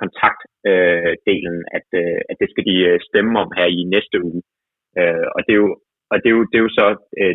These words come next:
det næste spørgsmål i forhold til den her gradvise genåbning. Det er jo det, det rent politiske spørgsmål,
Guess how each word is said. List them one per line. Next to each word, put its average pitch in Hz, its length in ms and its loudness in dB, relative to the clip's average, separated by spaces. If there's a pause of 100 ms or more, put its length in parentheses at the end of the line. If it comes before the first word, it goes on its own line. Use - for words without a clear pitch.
det 98 140 0
næste 107 260 -4
spørgsmål 95 380 -2
i 87 120 -8
forhold 90 240 0 (120)
til 92 100 2 (520)
den 95 160 0
her 90 100 0 (120)
gradvise 92 580 -2 (260)
genåbning. 95 540 -2 (120)
Det 98 160 2
er 95 100 2
jo 90 60 0 (120)
det, 95 100 2 (160)
det 95 160 0
rent 98 160 -4 (180)
politiske 113 500 -2
spørgsmål, 92 420 -2